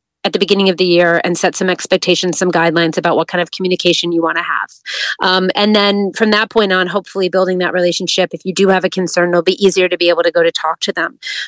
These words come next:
Um, i-, sometimes something's happening in a classroom and you bring it to the attention of the principal, and the principal says, "Oh, wow, I had no idea that's happening. I'm gonna handle that." You know, we need to be able to solve problems at that most local level.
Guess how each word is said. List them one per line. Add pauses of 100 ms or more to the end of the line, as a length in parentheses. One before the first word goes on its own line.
(100)
Um, (440)
i-,
sometimes
something's
happening
in
a
classroom
and
you
bring
it
to
the
attention
of
the
principal,
and
the
principal
says,
"Oh,
wow,
I
had
no
idea
that's
happening.
I'm
gonna
handle
that." (480)
You
know,
we
need
to
be
able
to
solve
problems
at
that
most
local
level.